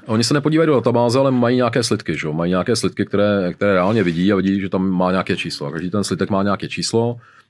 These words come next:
jo, které tady je. A já když vyrazím sto slitků se stejnými čísly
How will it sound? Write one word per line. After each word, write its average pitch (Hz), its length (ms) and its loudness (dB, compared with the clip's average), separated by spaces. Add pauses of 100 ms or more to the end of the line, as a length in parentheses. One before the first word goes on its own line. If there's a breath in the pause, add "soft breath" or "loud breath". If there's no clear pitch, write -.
(140)
jo, 92 160 -4
které 95 260 0
tady 98 180 0
je. 90 280 0 (280 loud breath)
A 90 40 -8
já 90 160 0
když 95 180 0
vyrazím 101 560 2 (180)
sto - 260 -2
slitků 110 320 -4
se 107 100 -4
stejnými 107 360 -2
čísly 87 540 -4